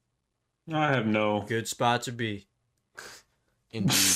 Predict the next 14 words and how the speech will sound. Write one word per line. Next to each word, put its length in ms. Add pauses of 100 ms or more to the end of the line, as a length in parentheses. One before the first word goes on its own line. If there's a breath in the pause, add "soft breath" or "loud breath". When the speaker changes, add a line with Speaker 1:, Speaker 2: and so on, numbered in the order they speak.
(160)
Speaker 3:
Thoughts 260
on, 160
uh, 200
Penis 400
Olympics 480
or 220
what 180 (240)
anime? 380 (1400)
Speaker 1:
Um, 520 (920)
I 80
don't 140
really 180
have 220
thoughts. 460